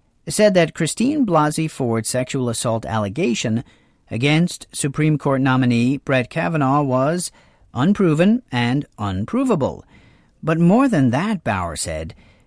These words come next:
women shouldn't want a country where the man in your life can be ruined by someone getting up and saying, "Thirty-six years ago, he did this to me."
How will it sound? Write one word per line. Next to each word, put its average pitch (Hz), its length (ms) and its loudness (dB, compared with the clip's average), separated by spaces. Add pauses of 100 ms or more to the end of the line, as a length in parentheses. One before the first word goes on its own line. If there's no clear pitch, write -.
women 262 300 4
shouldn't 180 300 0
want 131 200 2
a 107 60 -6
country 127 540 -6
where 107 420 -2 (200)
the 139 200 -2
man 160 300 0
in 156 100 2
your 123 180 2
life 107 380 -2
can 135 140 -2
be 95 120 -4
ruined 101 520 -4
by 101 160 -2
someone 160 480 -2
getting 165 280 -2
up 151 140 -4
and 131 160 -2
saying, 120 460 -2
"Thirty-six 156 560 0
years 190 260 0
ago, 127 320 0 (140)
he 220 160 2
did 135 220 0
this 220 240 0
to 131 100 -2
me." 71 360 -4